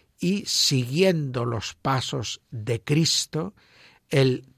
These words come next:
templo verdadero, el templo definitivo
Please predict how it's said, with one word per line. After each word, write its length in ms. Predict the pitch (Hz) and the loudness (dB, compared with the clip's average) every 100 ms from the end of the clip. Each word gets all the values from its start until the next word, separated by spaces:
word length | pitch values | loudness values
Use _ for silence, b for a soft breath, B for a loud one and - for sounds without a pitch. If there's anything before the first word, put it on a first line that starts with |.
| _ _ | _ _
templo 720 | 185 185 151 127 - - 117 | 8 10 8 0 -4 -4 -4
verdadero, 800 | 113 123 113 113 113 120 113 143 b b b b b | -4 -4 -4 -4 -2 -2 -2 -8 b b b b b
el 260 | - 127 107 | 4 4 4
templo 600 | - 160 160 131 - 123 113 | 4 8 8 6 2 0 0
definitivo 920 | 113 - 107 104 104 117 110 110 151 | -2 -2 -2 -2 -2 0 0 0 -8